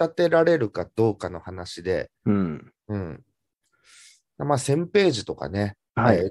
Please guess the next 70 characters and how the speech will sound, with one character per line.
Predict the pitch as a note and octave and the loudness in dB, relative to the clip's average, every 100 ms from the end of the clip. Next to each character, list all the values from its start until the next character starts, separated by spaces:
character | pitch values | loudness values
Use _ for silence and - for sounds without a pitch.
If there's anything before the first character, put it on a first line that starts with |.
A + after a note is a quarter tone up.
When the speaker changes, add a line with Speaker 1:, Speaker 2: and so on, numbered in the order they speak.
| - | 0
Speaker 1:
十 | C3 D3+ | 4 4
時 | E3 F3 | 4 2
間 | C#3 G2+ | 0 0
と | F2+ | -2
か | F#2+ | 0
あ | F#2+ | -2
る | |
と | - | -4
き | - - | -16 -6
っ | |
と | G2 | -2
お | G2 | 0
腹 | G#2 G#2 | 2 0
い | |
っ | |
ぱ | G2+ G#2 | 0 0
い | |
に | G2+ | -2
な | |
っ | G2+ | -6
て | |
し | E2+ E2 | -10 -12
ま | C2 | -14
っ | - | -10
て、 | A#1 - _ - | -10 -10 _ -2
Speaker 2:
う | G2 | 2
ん。 | G2+ F#2+ E2+ | 4 2 0
Speaker 1:
そ | F2 | -4
の | G2+ | -2
ま | G2+ | 0
ま | G2+ | 0
っ | - | -4
て | D#2+ | -8
い | |
う | |
の | C#2 | -6
は | - | -2
多 | G2 | -2
い | |
か | - D#2+ | -2 -10
も | E2+ | -8
し | E2+ | -8
れ | |
な | F2+ E2+ | -6 -6
い | |
け | D#2+ F2+ | -2 2
ど、 | B2 F2+ - _ _ _ _ _ F#2 | 4 2 -2 _ _ _ _ _ -6
え | E2+ B1 G1+ G1+ | -4 -4 -8 -10
ー、 | A#2+ | 0
で | D3+ | 4
も、 | C3 G#2+ D2 - _ _ _ _ _ _ _ _ _ | 6 4 2 -6 _ _ _ _ _ _ _ _ _
こ | - D#3 | 2 4
れ | F3 | 6
か | E3+ | 4
ら | E3+ | 4
何 | F3 E3+ B2 | 4 2 2
か | F#2 F2+ | -2 -2
新 | G#2+ | -2
し | A#2+ | -4
く | G2 | -6
始 | F#2 G2 | -6 -4
め | G2 | -2
た | G#2 | 0
い | F#2 | 0
っ | |
て | - | -2
い | D2 | -8
う | |
方 | F2 D#2+ | -4 -2
は、 | E2+ F2+ - | 2 2 0